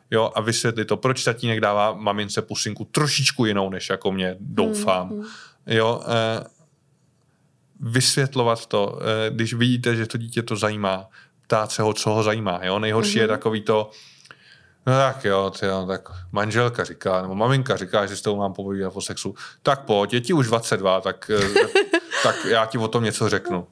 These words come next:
Speaker 2: Jo,
Speaker 1: Jo,
Speaker 2: jo.
Speaker 1: eh,
Speaker 2: Hmm.
Speaker 1: když to, když vidíte, že při tom rozhovoru to dítě usíná, tak ho to asi jako nezajímá.
Speaker 2: Mhm.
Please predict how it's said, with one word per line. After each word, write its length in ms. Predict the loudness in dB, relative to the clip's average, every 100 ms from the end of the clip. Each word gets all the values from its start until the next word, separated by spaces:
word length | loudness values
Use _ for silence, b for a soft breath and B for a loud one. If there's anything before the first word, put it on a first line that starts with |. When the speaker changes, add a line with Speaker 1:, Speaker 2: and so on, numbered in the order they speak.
| _ _
Speaker 2:
Jo, 100 | 2
Speaker 1:
Jo, 160 | 2 2 0
Speaker 2:
jo. 260 | 0 0 -4 -6
Speaker 1:
eh, 580 | -4 -2 -4 -6 -14 -18 _
Speaker 2:
Hmm. 120 | 0
Speaker 1:
když 220 | 2 2 2
to, 100 | 0
když 320 | 0 0 0
vidíte, 300 | 0 0 0
že 120 | 0
při 120 | -2 -2
tom 140 | 0
rozhovoru 420 | 0 0 -2 -2
to 120 | -2
dítě 240 | -6 -6 -8
usíná, 600 | -6 -4 -2 0 0 -2
tak 160 | -8
ho 80 | -6
to 100 | -4
asi 160 | -2 -2
jako 160 | 0
nezajímá. 760 | 0 2 0 0 0 0 -2 -4 -8
Speaker 2:
Mhm. 300 | -4 -4